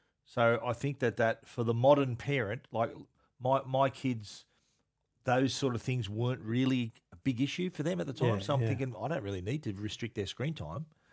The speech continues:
Speaker 2: But there
Speaker 1: But
Speaker 2: is
Speaker 1: you,
Speaker 2: a balance,
Speaker 1: on the other
Speaker 2: right?
Speaker 1: hand, you, on the other hand, you
Speaker 2: Yeah,
Speaker 1: have them in
Speaker 2: but there's a
Speaker 1: place.
Speaker 2: massive balance, right? Because you also need to, and this is where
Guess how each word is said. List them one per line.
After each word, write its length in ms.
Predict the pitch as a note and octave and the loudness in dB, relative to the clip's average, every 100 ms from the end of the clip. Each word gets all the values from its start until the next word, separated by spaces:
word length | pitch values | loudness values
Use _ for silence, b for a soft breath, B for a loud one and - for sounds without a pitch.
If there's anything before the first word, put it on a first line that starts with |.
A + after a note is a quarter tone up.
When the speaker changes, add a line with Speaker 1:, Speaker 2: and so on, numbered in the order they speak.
| _ | _
Speaker 2:
But 120 | G3+ F#3 | 4 8
there 100 | G#3+ | 10
Speaker 1:
But 80 | |
Speaker 2:
is 80 | B3 | 12
Speaker 1:
you, 80 | A3+ | 12
Speaker 2:
a 40 | |
balance, 100 | - | 12
Speaker 1:
on 60 | C#3+ | 12
the 80 | C#3 | 12
other 120 | B2+ | 10
Speaker 2:
right? 160 | - B2 | 8 6
Speaker 1:
hand, 140 | C#3+ | 6
you, 200 | E3 A3+ | 8 10
on 80 | F#3 | 10
the 80 | C3+ | 8
other 160 | A2+ F#2+ | 2 0
hand, 300 | F#2 C#3 C3+ | -2 -2 0
you 160 | C3+ G3+ | 6 8
Speaker 2:
Yeah, 60 | |
Speaker 1:
have 200 | C3+ F#3 | 10 6
them 160 | C3+ G#2+ | 4 2
in 60 | |
Speaker 2:
but 100 | F#3+ | 6
there's 200 | F3+ G3+ | 10 10
a 20 | G3 | 10
Speaker 1:
place. 80 | |
Speaker 2:
massive 320 | G#3 A3 E3+ C3 | 8 8 6 6
balance, 340 | C#3+ C3 B2 | 6 6 2
right? 160 | A2 B2+ | 0 0
Because 420 | C#3 D#3+ C#3+ - b b b | 2 6 4 2 b b b
you 100 | D3 | 6
also 340 | G3 A#3+ - | 8 8 8
need 400 | D4 D#3+ D3+ D#3+ | 8 8 8 6
to, 120 | - C3+ | 6 6
and 100 | D3 | 6
this 120 | C#3+ | 2
is 120 | C#3+ | 2
where 300 | C3 B2+ A#2 | 4 6 4